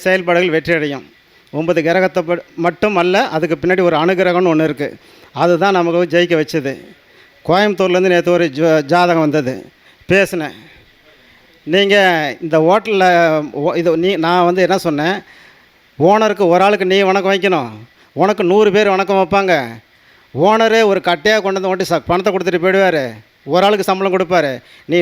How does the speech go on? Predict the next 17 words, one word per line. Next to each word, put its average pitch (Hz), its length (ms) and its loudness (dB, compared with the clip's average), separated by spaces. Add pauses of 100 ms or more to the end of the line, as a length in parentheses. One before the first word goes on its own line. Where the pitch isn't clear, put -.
நூறு 196 220 2
ஆளுக்கு 196 240 -2
சம்பளம் 185 300 -2
கொடுக்கணும். 180 400 -2 (840)
உனக்கு 185 200 0
இத்தனை 208 220 0
கோடி 196 200 2
ரூபா 185 140 2
சொத்து 185 220 -2
இருக்கணும், 202 300 -2
இவ்வளோ 180 260 0
நகை 185 220 2
வந்து 190 120 -2 (100)
எழுபது 190 280 2
பவுன் 175 240 0
நகை 196 180 2
வந்து 190 140 -2